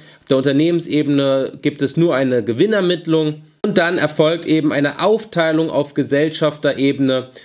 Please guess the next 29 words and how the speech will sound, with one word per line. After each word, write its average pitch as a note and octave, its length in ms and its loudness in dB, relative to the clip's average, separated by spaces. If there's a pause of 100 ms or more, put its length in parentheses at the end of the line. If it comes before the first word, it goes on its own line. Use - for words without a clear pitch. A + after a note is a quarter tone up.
(120)
und G3 220 2
Besteuerung C#3+ 680 0
dann B2+ 180 0
mit B2 160 -2
dem B2 120 -4
individuellen A#2+ 960 0 (160)
Einkommenssteuersatz. G#2 1300 -2 (320)
Das G#3 160 -2
liegt G3 240 2
eben E3 240 2
daran, D3+ 400 0
dass C#3+ 120 -4
die D#3 80 -4
Personengesellschaften D#3+ 1300 0
nicht A3 380 -2
selbst E3+ 320 -2
Steuersubjekt D3+ 840 -2
sind, A3 360 0 (360)
sondern F3 480 0
die D3+ 100 0
Gewinne F#3 500 2
werden D#3 380 0
eben D3+ 480 0 (200)
der C#3 100 2
Gesellschafter D3 960 -2
unmittelbar F3 720 0
den C3+ 160 -4
Gesellschaftern C3 720 -2
zugerechnet. E3 880 -2